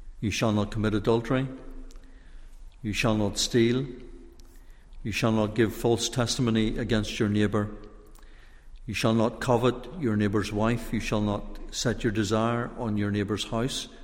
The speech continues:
or land, his manservant or maidservant, his ox or donkey, or anything that belongs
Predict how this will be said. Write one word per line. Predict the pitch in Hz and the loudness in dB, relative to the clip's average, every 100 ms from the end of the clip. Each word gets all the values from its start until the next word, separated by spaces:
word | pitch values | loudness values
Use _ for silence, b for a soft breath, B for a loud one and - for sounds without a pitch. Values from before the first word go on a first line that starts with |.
| B | B
or | 110 98 | -2 0
land, | 101 107 123 123 - B B B B | 2 2 0 -4 -8 B B B B
his | - 101 | -6 -2
manservant | 113 113 113 - 120 117 127 127 | 2 2 4 2 2 2 -2 -2
or | 107 | -2
maidservant, | 101 107 107 123 117 123 120 | 2 2 2 0 0 -2 -4
his | 107 | -4
ox | 104 110 110 - | -2 -4 -4 -6
or | 139 | -4
donkey, | 110 107 104 110 101 - B B B - | -2 0 0 -2 -2 -4 B B B -6
or | 104 104 | -4 -2
anything | 120 107 104 113 101 95 - | 0 0 0 -2 -2 -4 -6
that | 113 | -6
belongs | 113 104 98 98 98 - | -2 0 0 -2 -4 -6